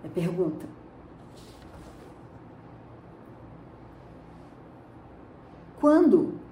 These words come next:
deve-se praticar esse dharma? Me diga algo também, ó avô, sobre artha e kama, a segurança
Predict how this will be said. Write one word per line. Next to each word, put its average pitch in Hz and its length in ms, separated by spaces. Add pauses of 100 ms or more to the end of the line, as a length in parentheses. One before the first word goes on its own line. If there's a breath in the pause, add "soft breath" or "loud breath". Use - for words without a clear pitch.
(800)
deve-se 202 500
praticar 208 720
esse 180 220
dharma? 170 640 (4000)
Me 247 120
diga 262 340
algo 220 560
também, 196 640 (520)
ó 190 200
avô, 160 360 (720)
sobre 214 480
artha 247 600 (180)
e 254 100
kama, 196 440 (960)
a - 40
segurança 190 880